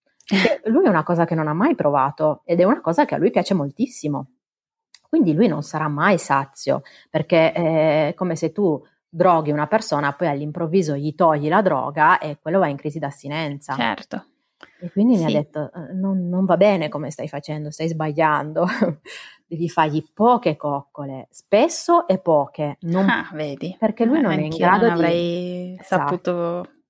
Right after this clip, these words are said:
Speaker 2: ragionare così.
Speaker 1: Eh, certo. <laughs> Chi, cioè, ovviamente se non
Speaker 2: Uno
Speaker 1: sai che
Speaker 2: pensa di, di, di colmare un vuoto che prima o poi si colmerà, invece non si colmerà mai.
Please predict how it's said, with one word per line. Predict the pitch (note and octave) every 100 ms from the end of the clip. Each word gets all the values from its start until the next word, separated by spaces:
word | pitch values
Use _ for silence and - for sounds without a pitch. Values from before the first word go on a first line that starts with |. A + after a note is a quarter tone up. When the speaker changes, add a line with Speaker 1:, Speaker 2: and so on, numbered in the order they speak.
| -
Speaker 2:
ragionare | F3+ F3+ F#3 G#3 A3 A3
così. | G3+ F#3+ F#3 -
Speaker 1:
Eh, | G#3+ F#3+
certo. | B3 A#3 A#3 - A3 B3 - -
<laughs> | - -
Chi, | - -
cioè, | - F#3+ F#3 G#3
ovviamente | F#3+ B3 A3+ D4+ G#3
se | G#3 F#3+
non | F3+
Speaker 2:
Uno | A3
Speaker 1:
sai | A3
che | A3
Speaker 2:
pensa | G3+ G3 G#3
di, | F#3+ -
di, | G#3 G3
di | G#3+
colmare | - G#3 G3 G3 G3
un | G#3+
vuoto | G#3 F3 F#3+ A3+ E3+
che | D#3+
prima | D#3+ E3 E3
o |
poi | - E3+
si | F#3
colmerà, | - F3 E3+ E3+ F3+ F#3+
invece | E3+ D#3+ - G3
non | F#3+ F3 E3+
si | - D#3+ -
colmerà | - D3+ C#3+ D#3+
mai. | G3 E3 C#3+ -